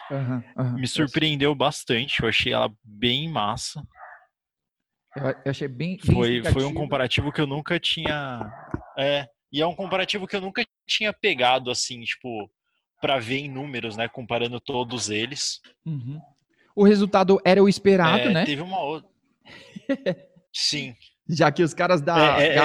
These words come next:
Speaker 2: é, era o
Speaker 1: Prox
Speaker 2: de se
Speaker 1: estão
Speaker 2: imaginar.
Speaker 1: fazendo. <laughs>
Speaker 2: Era esperável que ele ganhasse de longe dos outros, né?
Speaker 1: Sim.
Speaker 2: Teve, teve uma que eu gostei bastante, que era Kubernetes Security Checklist Using Mitre Attack Framework.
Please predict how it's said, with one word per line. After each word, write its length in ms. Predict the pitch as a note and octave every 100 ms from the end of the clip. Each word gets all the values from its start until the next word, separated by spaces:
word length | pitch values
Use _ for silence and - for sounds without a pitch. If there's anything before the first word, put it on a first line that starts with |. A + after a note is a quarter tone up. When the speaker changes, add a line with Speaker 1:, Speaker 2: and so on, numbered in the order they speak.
| D3+
Speaker 2:
é, 40 |
era 40 | D3
o 40 |
Speaker 1:
Prox 240 | D3+ D3+ -
Speaker 2:
de 40 |
se 40 | F#3
Speaker 1:
estão 160 | D#3
Speaker 2:
imaginar. 240 | F3+ F3 C#3+
Speaker 1:
fazendo. 420 | E3 F#3 A3 E4 - - _ _ -
<laughs> 520 | D4 - B3+ - A3+ _ _ _ _ _ _ - - _ _ _ - - - -
Speaker 2:
Era 140 | D3 D3+
esperável 540 | E3+ - D3+ C3+ D3
que 140 | - D3
ele 100 | C3+
ganhasse 480 | C#3+ C3+ C#3+ - C3+
de 120 | D3
longe 360 | B2+ C3+ D3+
dos 280 | C#3+ B2 A2
outros, 420 | A2+ B2+ - D#3+ B2
né? 100 | A#2 - - - - _ _ _ - - - - - - _ - -
Speaker 1:
Sim. 380 | - C3+ A#2 G#2+
Speaker 2:
Teve, 580 | C#3 C#3+ C#3 F3+ D#3+ B2
teve 280 | D#3 D3+ F3
uma 180 | F3
que 80 | -
eu 40 | F3+
gostei 260 | E3+ E3+
bastante, 720 | D#3+ D#3+ - C3 D3 - -
que 220 | - C3 A#2
era 500 | A2+ A#2 A#2 A2 A2
Kubernetes 600 | C3+ A#2+ A#2+ A#2+ C3+ -
Security 460 | C#3 - C3+ C#3+
Checklist 760 | - D3 C3 C3+ B2 B2+ - -
Using 680 | C3 B2+ A#2+ B2 B2+ B2+ A#2+
Mitre 500 | A#2 B2 B2+ - C3
Attack 420 | B2+ - A#2+ -
Framework. 640 | C#3 C3 C3 G#2+ G#2+ G2+